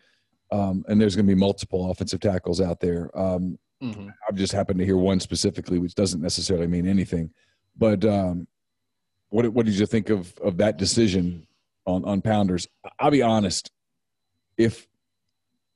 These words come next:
Speaker 1: Pounders were from Missouri, out of, for an example, I don't think anybody would care. If Pounders were from Texas, I don't think anybody would care. He's a Mississippi kid. There's a hang up on that. I understand it.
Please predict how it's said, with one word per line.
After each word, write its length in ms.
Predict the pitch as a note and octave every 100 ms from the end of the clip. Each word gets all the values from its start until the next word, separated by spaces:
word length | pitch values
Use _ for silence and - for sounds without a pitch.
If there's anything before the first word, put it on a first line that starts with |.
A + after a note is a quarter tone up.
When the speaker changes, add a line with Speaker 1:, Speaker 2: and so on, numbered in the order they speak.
| _ _ _ _
Speaker 1:
Pounders 520 | A2+ D3 D#3+ D3 A2 -
were 240 | G2+ A2 G#2+
from 600 | - G#2 G2 F#2+ F#2+ - _ _ _ _ _ _ _
Missouri, 600 | A3 G2 G2+ A2 A#2 C3 A#2+ B2 _ _ _ _ _
out 120 | - G#2+
of, 140 | G#2 - -
for 120 | A2
an 40 | G#2+
example, 360 | G2+ G#2+ G#2+ -
I 60 |
don't 160 | B2+ G#2+
think 140 | F#2
anybody 220 | G2+ G2 F#2+
would 120 | -
care. 240 | F#2 D#2+ _ _ _ _ _ _ _ _ -
If 140 | A2
Pounders 340 | B2+ C3 C#3 C3
were 60 |
from 100 | C3+
Texas, 400 | C3 C#3 - G#2+
I 40 | G#2+
don't 100 | A2+
think 120 | A2+
anybody 180 | A2 A2+
would 100 | G#2
care. 320 | B2 A2 F#2+ -
He's 160 | G#2+ G2
a 60 |
Mississippi 500 | A#2+ B2+ C3 D3+ D3+
kid. 280 | A#2+ C#3+ C3
There's 180 | A2 F#2+
a 60 | E2+
hang 220 | A#2 C3+
up 140 | B2+
on 120 | B2 A#2+
that. 220 | A#2 A2
I 140 | G2
understand 580 | G2 F2 - G2+ G#2 G#2+
it. 160 | A2